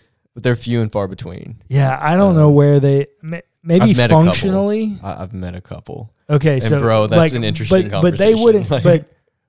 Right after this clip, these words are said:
Speaker 2: would they, like, explicitly affirm that, or would, like, just their functionality and the way they believe tell you that they fir-,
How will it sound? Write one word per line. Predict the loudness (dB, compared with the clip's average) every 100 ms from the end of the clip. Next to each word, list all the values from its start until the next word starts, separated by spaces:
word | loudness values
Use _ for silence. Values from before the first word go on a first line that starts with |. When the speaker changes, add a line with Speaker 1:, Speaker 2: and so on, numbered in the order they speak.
| _ _
Speaker 2:
would | 0 0
they, | 0 0
like, | 0 -2 -4
explicitly | -8 -8 -2 0 0 -2 -2 0
affirm | 0 -2 -6 -6 -8
that, | -12 -16 -18 _
or | 0 2
would, | 2 0
like, | 0 0 0 -4
just | -4 -2
their | -2
functionality | -4 -2 0 0 -2 -2 -2 0 0 0
and | -2
the | -2
way | -2
they | -2 -4
believe | -4 -4 -2 -4 -4
tell | -8 -6
you | -6 -6
that | -8 -10
they | -10 -12
fir-, | -12